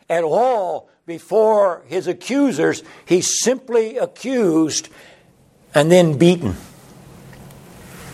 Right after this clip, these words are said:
In the inquisitions that would develop in later history, they were beaten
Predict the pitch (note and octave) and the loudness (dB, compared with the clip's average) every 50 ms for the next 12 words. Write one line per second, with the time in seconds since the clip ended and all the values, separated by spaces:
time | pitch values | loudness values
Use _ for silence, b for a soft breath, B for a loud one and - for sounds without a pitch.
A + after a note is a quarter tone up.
0 | B B B B B B B B B - - - - - - - - - - A2 | B B B B B B B B B -20 -20 -20 -20 -20 -20 -20 -6 6 8 10
1 | A#2 A#2 A2+ A2 F#2+ F2+ - - - C#3+ D#3 - - C3+ B2 A2 E3 E3+ - D3 | 12 12 12 12 10 8 6 6 8 8 8 10 10 10 10 12 10 8 8 6
2 | C#3 A#2+ A#2 C3+ C3+ A#2 B2+ A2 C3+ A#2+ B2 D#3 D#3+ C#3+ B2+ - C#3+ B2 B2+ C#3+ | 2 6 6 6 6 6 4 4 4 6 8 8 8 6 2 -2 -4 -2 0 2
3 | D#3+ D#3+ C#3 C3 A#2 D3 F#3 - - D3+ C#3 B2+ E3 F3+ E3+ D#3 C#3 B2 A#2 F#3 | 2 4 2 2 2 2 0 0 0 0 4 6 6 8 8 6 4 4 4 4
4 | G#3+ A#3 A3+ G#3 C#3 A#2+ A#2 A#2 A2+ G2+ | 4 4 0 -4 -6 -6 -4 -6 -6 -8